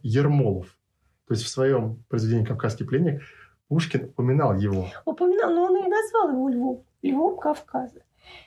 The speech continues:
Speaker 2: Ермолов очень, кстати говоря, гордился тем, что он производит <laughs> такое впечатление на, на местных граждан.
Speaker 1: Ну, вообще очень удивительно, как вот он, он по-, и внешне, а, Ермолов выглядит такой вот он, а,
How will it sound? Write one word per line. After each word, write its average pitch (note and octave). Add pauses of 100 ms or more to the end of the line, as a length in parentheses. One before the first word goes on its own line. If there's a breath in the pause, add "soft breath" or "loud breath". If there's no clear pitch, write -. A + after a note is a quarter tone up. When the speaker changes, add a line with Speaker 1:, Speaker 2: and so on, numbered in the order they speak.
(120)
Speaker 2:
Ермолов E4+
очень, F#4
кстати F#4
говоря, E4
гордился D#4
тем, G#4+
что D4
он C#4
производит C4+
<laughs> -
такое E4
впечатление D#4+
на, D#4+
на F4+
местных F#4+
граждан. F4+
Speaker 1:
Ну, C3+
вообще C#3+
очень E3+
удивительно, D3
как -
вот A#2
он, A#2 (100)
он B2+
по-, -
и D3+
внешне, C3+ (260)
а, G#2+
Ермолов A#2+
выглядит A#2+ (100)
такой A2
вот A2
он, G#2+ (540)
а, A#2+